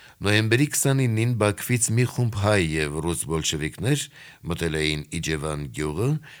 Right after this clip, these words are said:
և Հայաստանի խորհրդայնացման հայտարարությունը արել"։ Հայաստանի հեղկոմի կազմի մեջ էին Սարգիս Կասյանը, նախագահ, Ավիս Նուրիջանյանը, Իսահակ Դովլաթյանը,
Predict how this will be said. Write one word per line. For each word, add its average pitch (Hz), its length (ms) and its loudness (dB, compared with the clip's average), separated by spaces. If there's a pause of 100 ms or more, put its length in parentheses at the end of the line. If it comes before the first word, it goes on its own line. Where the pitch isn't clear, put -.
(100)
և 87 400 -4
Հայաստանի 80 640 -2
խորհրդայնացման 78 1040 -4 (320)
հայտարարությունը 80 960 -2
արել"։ 55 340 -8 (840)
Հայաստանի 117 540 8 (100)
հեղկոմի 113 560 4
կազմի 101 400 2
մեջ 120 260 2
էին 73 300 0 (340)
Սարգիս 101 640 2
Կասյանը, 76 720 2 (180)
նախագահ, 85 580 -2 (480)
Ավիս 113 440 4 (120)
Նուրիջանյանը, 78 840 0 (400)
Իսահակ 113 580 2
Դովլաթյանը, 85 800 0